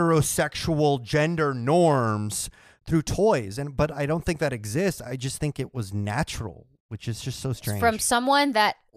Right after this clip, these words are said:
Speaker 2: works in marketing and has done marketing for, like, some toys, it makes <laughs> marketing a product very easy when you gender, when you s-, make it gender specific.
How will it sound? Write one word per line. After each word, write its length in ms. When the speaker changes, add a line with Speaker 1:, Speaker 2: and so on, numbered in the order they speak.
Speaker 2:
works 440
in 140
marketing 640
and 120
has 200
done 240
marketing 440
for, 160
like, 280
some 220
toys, 500
it 120
makes 340
<laughs> 0
marketing 540
a 60
product 420
very 360
easy 540
when 140
you 80
gender, 520
when 140
you 60
s-, 220
make 220
it 80
gender 260
specific. 640